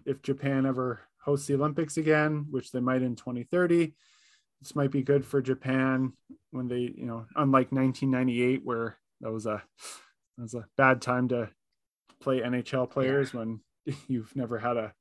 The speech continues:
Speaker 1: team <laughs> play on a high level international stage. But, uh, do you guys like the relegation aspect of it?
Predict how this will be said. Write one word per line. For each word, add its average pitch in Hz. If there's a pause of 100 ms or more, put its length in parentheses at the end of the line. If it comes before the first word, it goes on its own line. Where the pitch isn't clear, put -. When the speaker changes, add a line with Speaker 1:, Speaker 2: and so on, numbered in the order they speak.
(380)
Speaker 1:
team 143 (140)
<laughs> - (300)
play 190
on 180
a 147
high 165
level 165
international 156
stage. 170
But, 131 (880)
uh, 127 (200)
do 175
you 185
guys 196
like 202
the 190
relegation 190
aspect 180
of 180
it? 180